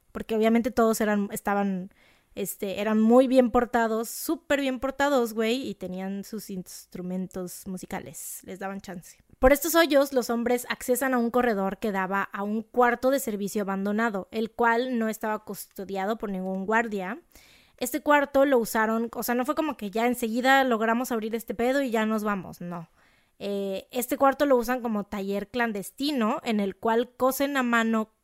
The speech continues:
cuatro chalecos salvavidas y una balsa, hechos con el material de más de cincuenta impermeables. ¿Dónde <laughs> consiguieron esos impermeables? No me preguntes, güey. Al parecer,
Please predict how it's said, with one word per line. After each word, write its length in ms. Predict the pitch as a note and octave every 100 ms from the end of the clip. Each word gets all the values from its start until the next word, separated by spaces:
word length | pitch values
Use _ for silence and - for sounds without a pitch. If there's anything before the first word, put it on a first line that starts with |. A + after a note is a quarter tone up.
| _
cuatro 420 | B3 C4+ C4+ D4+ F4+
chalecos 520 | - A3+ G#3 - A#3
salvavidas 760 | A3+ F#3 F3 G3 F#3+ F#3+ - -
y 160 | A3
una 240 | G3 G3 F#3+
balsa, 640 | F#3 G#3 A#3 - D#3+ E3 _ _ _ _ _ _ -
hechos 480 | C4 C4+ - C#4 -
con 200 | B3+ A#3
el 100 | A3
material 540 | G#3 G#3 G#3 A3 A#3
de 100 | A3+
más 480 | A3 A#3 A#3+ C4+ - A#3+
de 160 | D4
cincuenta 800 | D4 C#4 - A#3 A3+ G#3+ G#3+ G#3
impermeables. 840 | - A3 G#3 G3 G3 G#3+ G#3 F#3 - G#3+
¿Dónde 280 | B3 D#4+ G4
<laughs> 0 |
consiguieron 640 | G4+ C#4+ C4+ C#4+ E4+ E4
esos 420 | - - D#4 -
impermeables? 720 | D#4 F4 C4+ E4 C4 D4 D#4+ D4+
No 260 | C4 C4+ C#4+
me 140 | D#4+
preguntes, 600 | F#4+ A3+ G#3 C#4 C4 D#4+
güey. 260 | D#4+ E4 G4 - - - -
Al 260 | C4+ C#4
parecer, 840 | C4+ C4 B3+ C#4+ D4+ E4 F#4 -